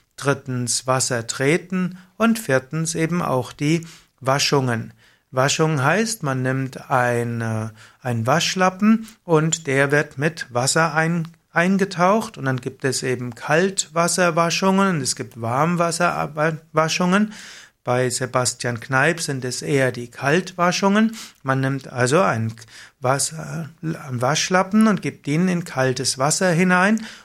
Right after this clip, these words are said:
und bei der Unterkörperwaschung beginnt man am rechten Bein, also am Fuß. Man geht erst von außen und drei bis vier Mal geht man immer hoch und runter, dass es auch einen kleinen Massageeffekt gibt.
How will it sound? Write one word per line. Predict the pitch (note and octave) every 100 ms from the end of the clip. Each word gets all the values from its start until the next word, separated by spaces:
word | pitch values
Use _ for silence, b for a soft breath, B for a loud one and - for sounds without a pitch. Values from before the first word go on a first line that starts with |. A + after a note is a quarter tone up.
| _
und | C#3+ C#3 -
bei | A#2+ A#2
der | A2+ A#2+
Unterkörperwaschung | F3 F3+ E3+ D3+ D#3 D#3 D#3 D#3 C#3+ D3 - F#3 G3+ G3 B B _
beginnt | C3+ C3+ C#3+ C#3+ -
man | C3 C3 C3 D3
am | B2+ B2
rechten | A#2+ B2 A#2+ - - A#2 A2+
Bein, | B2 C#3+ F#3 G3+
also | C#3 A2
am | C3+ A#2
Fuß. | A2+ F3+ G3 A3 - - B B B -
Man | C3 A#2
geht | B2 B2
erst | B2 A2 -
von | B2+ B2+
außen | C#3+ D3 G3 F#3+ F#3 F3+ F#3 B B B
und | D#3 D3+ D#3 -
drei | D3 D#3 F#3
bis | D#3+ -
vier | - E3+ E3
Mal | C#3+ C#3 D#3 E3+
geht | D#3+ C#3+ -
man | E3 G3+ E3+ A2
immer | E3 C#3 B2+ A2+
hoch | D#3 E3+ E3+
und | C3+
runter, | B2 D#3+ G3+ F#3+ F3+
dass | D3 D3+
es | D3+
auch | B2
einen | B2+ D#3+ D#3+
kleinen | B2 B2 C3
Massageeffekt | C#3+ D#3 D3 C3+ D#3 D3+ D#3+ C#3+ - C#3 A#2+ -
gibt. | - D3 -